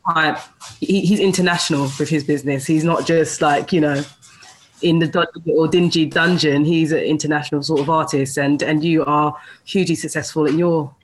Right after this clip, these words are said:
job. And I think that's, that in itself is an accomplishment. And there are always challenges, but you've just navigated those without kind of saying, "Actually, it's hard, it's tough." You've just been quite positive about it, you know? And I think if any-, if anything I was gonna take out of your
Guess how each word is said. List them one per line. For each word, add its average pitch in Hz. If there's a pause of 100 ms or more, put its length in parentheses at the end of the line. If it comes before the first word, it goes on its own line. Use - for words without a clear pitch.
job. 123 (420)
And 147
I 151
think 160
that's, - (680)
that 190
in 175
itself 151
is 151
an 151
accomplishment. 147 (380)
And 156
there 156
are 160
always 160
challenges, 160
but 156
you've 175
just -
navigated 151
those 143
without 156
kind 156
of 143
saying, 151
"Actually, 147 (240)
it's 151
hard, 147
it's -
tough." - (240)
You've 143
just 147
been 156
quite 151
positive 165
about 135
it, 123 (260)
you 143
know? 147 (300)
And 151
I 151
think 180
if 160
any-, 170
if -
anything 185
I 165
was 160
gonna 156
take 160
out 151
of 143
your 151